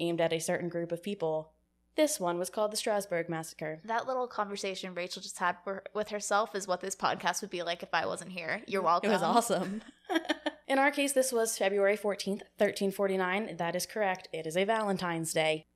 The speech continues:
Speaker 1: where hundreds of Jews were publicly burnt to death, and those who were not executed were driven out of the city.
Speaker 2: Oh my gosh.
Speaker 1: Why?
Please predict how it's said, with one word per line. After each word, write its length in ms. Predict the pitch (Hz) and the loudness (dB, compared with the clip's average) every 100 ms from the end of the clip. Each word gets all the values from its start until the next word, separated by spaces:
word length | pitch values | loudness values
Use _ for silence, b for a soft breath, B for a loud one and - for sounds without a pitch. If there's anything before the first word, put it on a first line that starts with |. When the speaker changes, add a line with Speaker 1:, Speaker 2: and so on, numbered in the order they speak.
| _ _ | _ _
Speaker 1:
where 240 | 180 196 | 2 4
hundreds 580 | 185 - 294 302 302 285 | 4 4 6 6 4 2
of 180 | 214 175 | 2 0
Jews 540 | - 247 226 151 - | 0 0 2 0 -2
were 100 | 175 | -2
publicly 540 | 175 - 254 269 262 220 - | -2 0 2 0 -2 -4 0
burnt 260 | 202 269 | 0 -2
to 80 | - | -6
death, 420 | 160 98 160 240 - | -4 -2 -2 -6 -2
and 200 | 190 196 | 2 4
those 180 | 202 208 | 4 4
who 80 | 180 | -2
were 140 | 170 | 0
not 260 | 190 311 175 | 2 2 0
executed 540 | 170 170 170 175 190 | -4 -6 -4 -2 -2
were 100 | 202 | -4
driven 320 | 190 170 185 | -2 -2 0
out 140 | 180 170 | -2 -2
of 100 | - | -4
the 80 | |
city. 320 | 202 285 196 - | 2 4 2 0
Speaker 2:
Oh 120 | 247 | -2
my 180 | 294 175 | -2 -2
gosh. 500 | 175 175 233 277 - | -2 -2 -4 -6 -2
Speaker 1:
Why? 540 | 170 175 185 220 240 | 4 4 4 0 -4